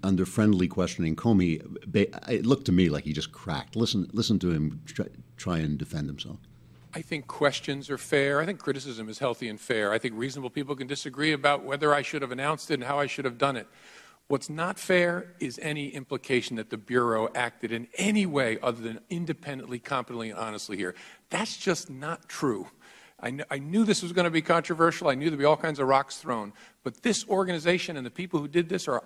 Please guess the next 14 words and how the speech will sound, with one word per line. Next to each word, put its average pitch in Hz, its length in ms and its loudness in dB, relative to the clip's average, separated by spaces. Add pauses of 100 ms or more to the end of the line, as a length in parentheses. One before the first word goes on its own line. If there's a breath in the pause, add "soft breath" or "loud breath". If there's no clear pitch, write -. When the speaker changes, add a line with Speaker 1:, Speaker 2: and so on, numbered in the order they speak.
(200)
Speaker 2:
honest, 190 580 6
independent 165 560 -8
people. 127 320 -6
We 165 200 -6
do 110 200 -8
not 202 440 -2
carry 196 300 2
water 190 320 4
for 151 140 0
one 165 220 -2
side 175 260 0
or 165 80 -2
the 170 140 2
other. 135 260 0